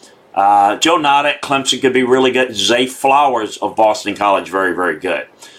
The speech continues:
Um, uh, the kid at N C State, um, Imezi.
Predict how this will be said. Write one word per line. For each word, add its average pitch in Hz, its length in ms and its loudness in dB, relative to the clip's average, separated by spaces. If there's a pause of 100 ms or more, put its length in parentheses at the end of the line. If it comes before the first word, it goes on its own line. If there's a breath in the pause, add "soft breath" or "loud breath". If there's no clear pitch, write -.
(260 loud breath)
Um, 101 680 2 (880)
uh, 92 320 -4
the 113 160 -6
kid 160 320 0
at 120 260 -2
N 120 160 -2
C 117 220 -2
State, 110 560 0
um, 95 480 0 (1900 loud breath)
Imezi. 120 600 2